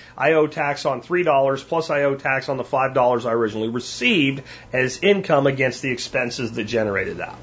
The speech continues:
The problem for U S residents with Strike is it is K Y C. And it's not K Y C because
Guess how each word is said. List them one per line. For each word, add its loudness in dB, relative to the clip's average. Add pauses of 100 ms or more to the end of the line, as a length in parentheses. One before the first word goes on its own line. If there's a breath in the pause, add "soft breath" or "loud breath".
(1160 loud breath)
The 2
problem 0
for -2
U 0
S 0
residents 0
with -4
Strike 0
is 2
it 2
is 0
K -4
Y 0
C. -2 (400 loud breath)
And 4
it's -4
not 4
K 4
Y 4
C 0
because 2